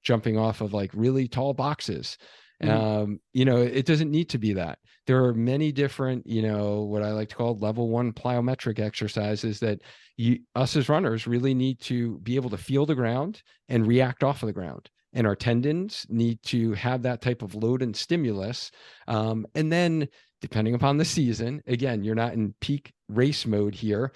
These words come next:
Speaker 1: but during the off season is when you can actually do some of those more explosive plyometric exercises to build up now, like,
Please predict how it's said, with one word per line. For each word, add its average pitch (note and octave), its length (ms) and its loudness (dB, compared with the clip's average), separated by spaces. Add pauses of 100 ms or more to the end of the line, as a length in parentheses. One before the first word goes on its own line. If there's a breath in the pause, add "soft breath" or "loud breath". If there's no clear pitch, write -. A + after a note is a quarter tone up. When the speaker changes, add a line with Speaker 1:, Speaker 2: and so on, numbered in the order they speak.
(300 loud breath)
Speaker 1:
but E3+ 280 2 (120)
during G#2 220 2
the G#2 80 4
off F3 180 6
season A2 420 -2
is A#2+ 240 0
when D3+ 460 0
you C#3 160 -2
can F3 160 -2
actually G3+ 380 -2
do D#3+ 280 4
some C3+ 220 -2
of B2+ 80 0
those B2 280 0
more C3 200 0
explosive B2 720 0
plyometric A#2 760 0 (380 soft breath)
exercises G2 920 0 (300 loud breath)
to A#2 80 2
build A#2+ 340 2
up A#2+ 220 2
now, A2+ 260 2
like, G#2 340 -2